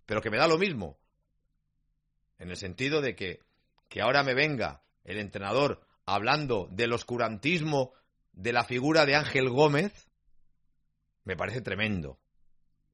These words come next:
Me parece una falacia absoluta. Absoluta. Y pensar que todos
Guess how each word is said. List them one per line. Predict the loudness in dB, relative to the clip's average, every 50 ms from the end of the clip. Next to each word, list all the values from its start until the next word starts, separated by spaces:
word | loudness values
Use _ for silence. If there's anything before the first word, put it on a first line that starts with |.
| _ _ _ _ _
Me | -16 -10 -8
parece | -6 -4 -2 -2
una | -2 -2
falacia | -2 -2 -2 2 4 4 2 2 2 2 2 2 2 0 -6
absoluta. | -8 -8 -8 -8 -6 -4 -2 -2 -4 -4 -6 -10 -10 _ _ _ _ -20 -20 -20 _ _ _ _ _ _ _ _ _ _ _ _ _ _ -10
Absoluta. | -8 -8 -8 -6 -2 0 4 4 4 4 2 -2 -6 -6 -10 _ -18 -18 -18 -18 -20 -16
Y | -8 -8 -6
pensar | -4 -4 -6 -4 2 4 4 4 4
que | 0 -6
todos | -6 -6 _ 4 8 8 8 8 8 4 2 -2 -10 -16 _